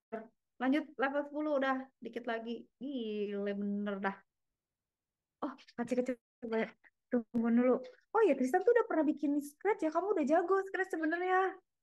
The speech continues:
Nggak apa-apa lah, udah. Tapi kita, kita, kita sambil nunggu Game Maker soalnya. Nah, game maker tuh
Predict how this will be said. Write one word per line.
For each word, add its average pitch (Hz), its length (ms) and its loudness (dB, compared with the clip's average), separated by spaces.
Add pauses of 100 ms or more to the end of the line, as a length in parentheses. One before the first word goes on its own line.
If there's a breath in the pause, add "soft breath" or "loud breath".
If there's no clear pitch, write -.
(500)
Nggak 247 100 -2
apa-apa 285 220 0
lah, 330 260 2
udah. 311 240 2 (1080)
Tapi 294 260 -4
kita, 262 400 0
kita, 240 460 -2
kita 254 180 -4
sambil 240 240 0
nunggu 233 240 2
Game 220 240 0
Maker 262 220 -6
soalnya. 254 500 -2 (1040)
Nah, 220 100 -2
game 214 240 -2
maker 208 240 -4
tuh 294 160 0